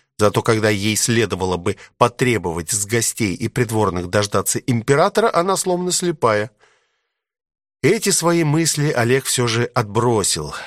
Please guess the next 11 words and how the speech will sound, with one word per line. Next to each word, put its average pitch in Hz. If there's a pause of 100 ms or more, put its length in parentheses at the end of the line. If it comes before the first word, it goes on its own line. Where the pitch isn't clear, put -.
Здесь 113
не 135
было 92
в 85
обычае 120
дожидаться 98
виновников 85
торжеств. -
Раз 127
музыка 120
играет 175